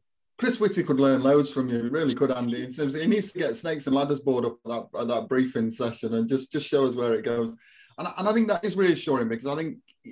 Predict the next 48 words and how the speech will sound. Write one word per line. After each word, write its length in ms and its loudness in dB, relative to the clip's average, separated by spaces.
you 100 -10
know, 160 2
we, 240 2
we, 140 -4
the 120 -4
media 460 4
in 140 8
some 180 -4
ways 280 0
have, 100 -8
have 200 -8
not 260 0
helped 380 0
some 160 -6
of 60 -4
the 60 -4
reporting, 520 2
I 80 -2
think, 240 -2
on 180 -2
this 320 -2
in 240 -2
terms 360 -2
of 200 -4
talking 280 0
about 220 0
the 60 -2
mutations. 1000 -4
And, 180 0
and 180 -6
I, 120 -4
you 100 -4
know, 220 -2
certainly 340 0
for 140 -2
me, 160 2
I've 180 0
spoken 240 -6
to 80 -12
some 140 -4
of 80 -2
my 180 2
friends 400 -8
and, 240 2
and 140 -2
they're 220 4
a 40 2
li-, 160 -2